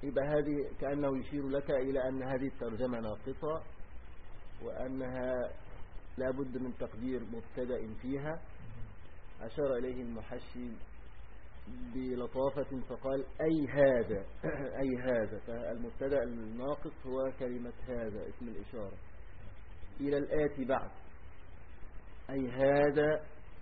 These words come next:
كتاب"، يبقى كتاب خبر لمبتدأ المحذوف، "أي هذا كتاب، كتاب بيان أحكام البيوع".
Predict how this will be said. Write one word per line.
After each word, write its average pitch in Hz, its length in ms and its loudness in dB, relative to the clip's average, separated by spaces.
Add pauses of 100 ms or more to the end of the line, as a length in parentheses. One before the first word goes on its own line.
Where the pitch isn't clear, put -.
(420)
كتاب"، 127 460 4
يبقى 123 200 0
كتاب 151 460 2 (540)
خبر 135 260 4
لمبتدأ 131 360 0
المحذوف، 104 480 0 (140)
"أي 127 160 0
هذا 143 420 6
كتاب، 135 680 2 (880)
كتاب 131 320 0 (140)
بيان 135 480 4
أحكام 127 380 0
البيوع". 98 280 -4